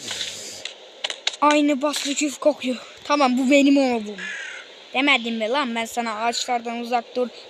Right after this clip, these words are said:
Daha yeni on sekiz yaşına spamlandın diye. Şimdi seni ben kendi ellerimle. Hmm.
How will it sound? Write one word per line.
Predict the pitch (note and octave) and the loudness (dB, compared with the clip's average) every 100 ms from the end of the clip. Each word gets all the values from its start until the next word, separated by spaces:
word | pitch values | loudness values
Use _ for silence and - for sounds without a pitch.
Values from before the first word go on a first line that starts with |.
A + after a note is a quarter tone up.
| - | 2
Daha | B3+ | 4
yeni | C4 C4 C#4+ | 4 4 2
on | C#4+ | 2
sekiz | C4+ C#4 A#3+ | 2 -2 0
yaşına | B3+ - B3 | -2 -2 -6
spamlandın | - - A#3+ A#3 A3+ A#3+ A#3+ A#3+ | -8 -2 -2 0 -2 0 0 2
diye. | A3 G3+ G3 - - - - - - - - - - - - - - - | 2 2 -2 -16 -20 -20 -20 -20 -20 -20 -20 -20 -20 -20 -20 -18 -16 -10
Şimdi | - - - B3+ C4 B3 A3+ | -6 -4 -2 2 2 2 0
seni | A3+ A3+ A3+ G3+ G3 | -2 -4 -4 -6 -4
ben | A#3 A#3 A#3 - - - - - | -4 -2 -8 -12 -20 -20 -18 -12
kendi | - G#3+ A3+ | -8 -6 -2
ellerimle. | B3 A#3 A#3 A#3 C4 A#3+ G3+ - - - - - - - - _ _ - - - | -2 -2 -2 -2 -2 -2 -4 -10 -14 -18 -20 -20 -18 -18 -20 _ _ -20 -20 -4
Hmm. | F#4+ A#4 B4 A#4+ A#4 G#4+ G4+ F4+ D#4+ D4+ C#4+ C4+ C4 A#3+ | 2 4 6 6 6 6 8 8 8 6 6 6 4 2